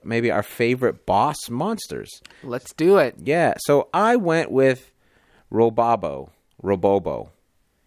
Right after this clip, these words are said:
Speaker 1: He's an angry golem. I've actually never used this boss because we randomize it. So each boss monster has an ability that activates once when it levels up. So when it levels up,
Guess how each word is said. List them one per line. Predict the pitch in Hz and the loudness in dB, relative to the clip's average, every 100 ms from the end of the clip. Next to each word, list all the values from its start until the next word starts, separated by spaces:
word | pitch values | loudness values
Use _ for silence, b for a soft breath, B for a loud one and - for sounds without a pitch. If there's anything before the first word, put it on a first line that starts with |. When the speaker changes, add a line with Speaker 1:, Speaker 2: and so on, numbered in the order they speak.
| _ _ | _ _
Speaker 1:
He's | 87 90 | -8 -6
an | 87 | -6
angry | - 113 123 123 | -4 -4 -2 -2
golem. | 110 95 90 69 - | 0 0 0 -6 -8
I've | 98 | -2
actually | 127 147 151 | 0 -2 -6
never | 123 120 113 | -4 -4 -2
used | 107 101 120 117 104 | -4 -4 -2 -4 -6
this | 85 80 - - - _ | -8 -6 -10 -16 -20 _
boss | 82 85 71 80 - | -6 -2 -2 -4 -6
because | - 92 92 | -6 -4 -4
we | 80 85 82 | -4 -6 -6
randomize | 80 87 82 82 78 71 73 | -4 -4 -4 -6 -10 -10 -8
it. | 101 b _ _ | -10 b _ _
So | - 107 - | -4 -4 -2
each | 151 170 - - | -2 -2 -8 -12
boss | 104 113 139 143 | -2 2 2 0
monster | 120 107 104 113 | -6 -8 -8 -8
has | 101 - 113 110 - - | -8 -6 -6 -6 -12 -8
an | 101 | -6
ability | 90 95 107 98 90 | -2 2 4 2 0
that | 87 62 101 - | -2 -2 -2 -4
activates | 98 98 92 82 101 | -2 -4 -4 -8 -2
once | 110 107 - | -2 -2 -8
when | 107 101 | -6 -6
it | 92 | -4
levels | 95 90 78 85 | -2 -2 -4 -4
up. | 135 - _ _ b b b b - | -4 -6 _ _ b b b b -2
So | 113 98 | 0 2
when | 104 151 | 2 2
it | 151 | 2
levels | 127 135 123 | 2 2 2
up, | 147 - | -2 -2